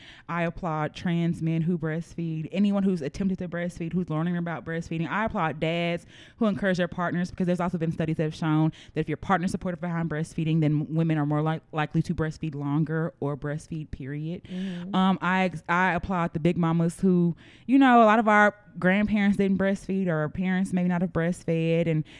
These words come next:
Speaker 1: who are open to, you know, open to learning about new things and be like, "Just get a baby a bottle and put some, put some cereal in the bottle too."
Speaker 2: Right.
Speaker 1: I'm not doing that. That's why all of us got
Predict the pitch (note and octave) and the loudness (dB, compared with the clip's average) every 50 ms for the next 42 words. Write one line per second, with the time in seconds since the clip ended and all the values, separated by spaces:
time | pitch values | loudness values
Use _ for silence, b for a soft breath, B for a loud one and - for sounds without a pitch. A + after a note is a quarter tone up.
0 | B B - G#3 G3+ F3+ E3+ D#3 - - D#3+ F3 E3 - F3 F3 E3 F3 E3 - | B B 6 8 8 8 8 6 4 2 0 0 0 0 -2 -2 -2 -2 -4 -6
1 | _ _ - _ - - G3+ F#3+ E3 D#3 D3+ D#3 D3+ D3+ D3+ - _ _ b b | _ _ -20 _ -2 0 2 4 4 4 4 2 0 -2 -6 -12 _ _ b b
2 | b b b b - F3+ G#3+ A3+ - A3+ A3 G#3+ - A3+ G#3+ G3 G3 F#3+ F#3+ F#3+ | b b b b 4 4 4 6 6 4 2 4 2 2 2 4 2 2 2 2
3 | F#3 F#3 F#3+ G3 - F3 D#3+ F#3 F3+ E3 F#3+ F#3 - - F#3+ G3 G#3 G#3 A3+ A3+ | 2 2 0 -2 -4 0 2 2 2 2 2 0 0 2 2 4 4 4 2 2
4 | A3+ F4+ G4 D#4 E4+ E4+ D#4 C#4 C4+ C#4 A#3 A3 G#3+ G3 G#3+ A3+ A3 A3 F#3 E3+ | 2 0 0 0 0 0 2 2 2 4 4 2 2 2 0 0 0 0 0 0
5 | E3 E3+ G#3+ C4+ C4 - A3 G3 G3 F3+ b b b b b b b b - D4+ | 0 0 0 -2 0 0 0 0 0 -2 b b b b b b b b -4 -4
6 | - - G#3 E3 - - C4 B3+ A#3+ A3 G#3 F#3+ G#3 G3+ F3+ F3+ - - A3 F#3+ | 0 0 0 -2 2 4 6 8 8 8 6 6 4 2 0 -4 -4 -2 -2 -2
7 | D3+ D3 D#3 D#3+ F3+ E3+ D#3+ D3+ C#3+ C#3 C#3 C#3+ - - - - C4 D4+ E4 D#4 | 0 -2 -4 -4 -4 -2 0 0 0 -2 -4 -6 -12 -16 -4 0 2 2 4 2
8 | D4 A#3+ D4 D4+ D#4+ D4 C4 G#3+ D#3 C3+ - - F#3 A#3 D4 - D4 C#4 A#3+ - | 2 2 2 2 2 2 2 0 0 -2 -6 -2 0 0 0 2 0 -2 0 0
9 | A3 C4+ C#4+ C4 C#4 - C4 B3 B3 | -2 0 2 0 0 0 0 -2 -2